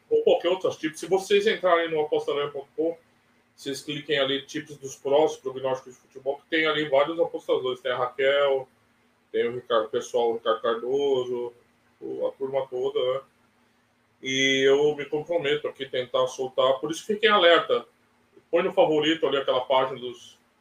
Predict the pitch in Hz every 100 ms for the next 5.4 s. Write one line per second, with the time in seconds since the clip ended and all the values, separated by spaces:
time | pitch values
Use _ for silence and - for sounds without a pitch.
0 | _ _ _ _ - - - 139 156 156
1 | - - 135 135 127 - 139 147 - 131
2 | 139 135 127 120 123 127 135 - - 123
3 | - 120 127 143 151 - _ _ _ _
4 | _ _ _ _ 123 120 120 127 135 156
5 | 135 135 151